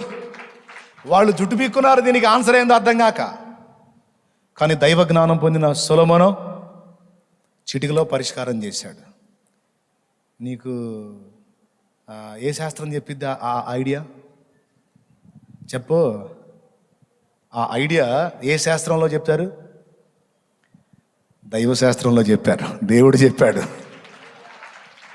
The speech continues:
సోదరా, దేవుని పాదాల దగ్గర కూర్చోవటం వెర్రితనమా?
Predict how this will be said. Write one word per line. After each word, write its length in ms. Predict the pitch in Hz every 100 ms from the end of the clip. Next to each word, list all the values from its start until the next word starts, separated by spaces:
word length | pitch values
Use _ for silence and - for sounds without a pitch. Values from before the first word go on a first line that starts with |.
| - -
సోదరా, 680 | - - 208 220 233 247 247 - - - - - 247 - - -
దేవుని 320 | 202 220 220
పాదాల 380 | 175 208 220 214
దగ్గర 240 | 208 208
కూర్చోవటం 460 | 190 196 190 185 175
వెర్రితనమా? 880 | 180 180 175 165 151 131 104 -